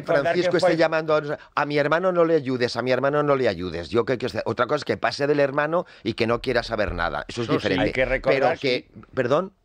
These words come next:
Speaker 3: Que sí, que sí,
Speaker 2: Que,
Speaker 3: que
Speaker 2: pero
Speaker 3: yo
Speaker 2: que,
Speaker 3: estoy
Speaker 2: pe-,
Speaker 3: contigo
Speaker 2: pe-,
Speaker 3: en eso.
Speaker 2: pe-,
Speaker 1: Hay que
Speaker 2: eso
Speaker 1: recordar
Speaker 2: es
Speaker 1: que el
Speaker 2: así.
Speaker 1: último cheque ante-, el último cheque que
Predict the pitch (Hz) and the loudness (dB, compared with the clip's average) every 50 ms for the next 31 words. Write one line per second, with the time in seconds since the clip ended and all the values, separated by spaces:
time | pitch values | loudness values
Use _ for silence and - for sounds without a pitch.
0 | _ _ - 110 - - - 113 156 143 123 110 107 113 - - - 101 101 104 | _ _ -16 -14 -12 -10 -6 -4 -4 -2 -2 -2 0 0 0 0 0 0 0 0
1 | 113 117 95 - - 143 - 151 151 139 - 131 147 156 139 120 120 127 - 160 | 0 -2 -2 -2 -4 -4 -2 -2 -2 -2 -2 -2 -4 -4 -4 -6 -8 -8 -6 -6
2 | 160 139 - - - 101 104 - 117 113 113 113 113 113 - 135 147 165 - 143 | -6 -6 -6 -4 -4 -4 -2 0 -2 0 0 0 0 0 2 2 0 0 0 -2
3 | 113 101 101 98 85 117 113 110 107 104 - - 139 143 143 - 135 107 95 92 | -4 -4 -4 -6 -6 -6 -4 -4 -4 -4 -4 -4 -4 -4 -2 -2 -2 -2 -2 -4
4 | 87 - - 101 92 - - 95 90 85 87 90 87 - - 95 92 92 90 - | -6 -4 -4 -4 -4 -2 -2 -2 -2 -2 -2 -4 -6 -6 -4 0 0 0 0 -2
5 | 101 85 98 92 95 | -6 -4 -2 0 0